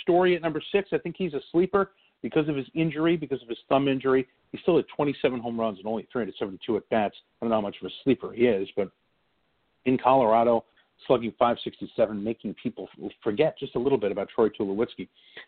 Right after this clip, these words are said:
At number seven, Brandon Crawford. He's one of the, uh,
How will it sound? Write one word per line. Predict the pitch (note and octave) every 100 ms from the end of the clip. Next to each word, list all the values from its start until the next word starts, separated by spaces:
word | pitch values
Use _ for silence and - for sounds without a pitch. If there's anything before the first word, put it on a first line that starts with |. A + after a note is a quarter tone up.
| _
At | E3
number | E3+ E3 -
seven, | G3+ G#3 -
Brandon | C#3 F3+ F#3 -
Crawford. | F3+ F#3 F#3 D#3 E3
He's | E3
one | C#3 D3+
of | C#3+
the, | C3 B2+ - _ _ -
uh, | A2